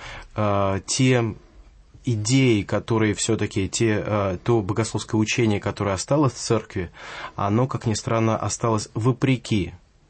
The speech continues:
э, многим, э, политическим желаниям, которые были, и в частности Афанасий, э, вот, э, в, например, можно привести спор с Арием, э, в частности, а, э, за Ария, э, выступала большая часть церкви.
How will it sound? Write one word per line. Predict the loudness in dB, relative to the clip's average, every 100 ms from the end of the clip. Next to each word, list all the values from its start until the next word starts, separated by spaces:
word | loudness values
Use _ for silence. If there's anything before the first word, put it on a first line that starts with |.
| -20 -20 -16 -4
э, | -2 0
многим, | 0 2 2 2 0 -2 -4
э, | -4 -2
политическим | 0 0 0 -6 -4 -4
желаниям, | 0 2 4 4 2
которые | 0 -4 -2 0 0
были, | 0 0 0 0
и | -2
в |
частности | -4 -6 -4 -4
Афанасий, | -2 -2 0 0 -2 -4 -6 -14 -12 -12 -14 -8
э, | -2 0 0 0 0
вот, | -2 -4 -6 -4
э, |
в, | -4 -4 -4 -6 -4
например, | -6 -6 -6 -4 -2 -2
можно | 0 0 0 -4
привести | -4 -4 -4 -6
спор | -4 -4
с | -4 0
Арием, | 2 2 2 0 -4 -12 -14 -14 -10 -4
э, |
в | 0 2 0 0 -2 -2 -4 -4
частности, | -2 -2 -2 -2
а, | 2 2 2 0 0 0 0
э, |
за | 0 0 2
Ария, | 2 4 2 0
э, | 0 -2 0
выступала | -2 -2 -2 0 0
большая | 2 2 2 2 -2
часть | -2 -6 -6
церкви. | -6 -8 -8 -18